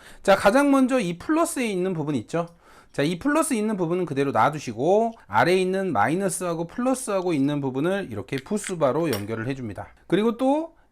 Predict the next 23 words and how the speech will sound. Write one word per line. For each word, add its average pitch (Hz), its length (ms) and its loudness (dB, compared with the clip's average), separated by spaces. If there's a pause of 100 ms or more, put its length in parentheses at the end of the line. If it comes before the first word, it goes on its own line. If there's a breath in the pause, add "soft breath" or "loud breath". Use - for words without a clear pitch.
맨 262 340 4
아래에 214 300 4
있는 208 460 -4
마이너스 180 680 0
플러스를 196 720 -4
또 202 240 -2
부스바로 156 560 -2
이렇게 117 300 -4
연결을 104 300 -8
해줍니다. 98 400 -14 (100)
그리고 208 560 2
이쪽 - 540 -2
가운데 156 540 2
또 214 160 2
마이너스 143 560 0
플러스를 170 800 0 (360 loud breath)
이렇게 185 520 -2
부스바로 151 720 -2
연결을 196 440 2
해주면 185 420 -4
세일 208 220 -4
작업이 156 320 -4
끝나요. 156 400 -6